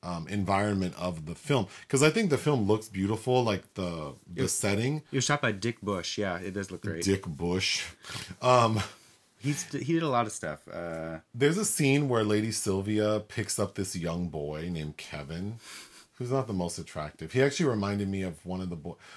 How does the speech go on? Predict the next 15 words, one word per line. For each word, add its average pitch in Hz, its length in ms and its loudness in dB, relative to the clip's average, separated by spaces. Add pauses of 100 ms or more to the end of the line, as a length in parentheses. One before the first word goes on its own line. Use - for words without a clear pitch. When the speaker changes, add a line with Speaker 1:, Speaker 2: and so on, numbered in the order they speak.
(100)
Speaker 1:
what's 190 220 0
that 233 320 2 (580)
British 123 600 6 (100)
gay 113 280 0
show 110 360 0
I 104 80 4
started 101 420 0
that 92 80 0
you 92 140 0
were 90 80 -4
so - 160 -2
upset 92 360 -4
that 87 100 -2
I 92 60 0
watched 82 580 -6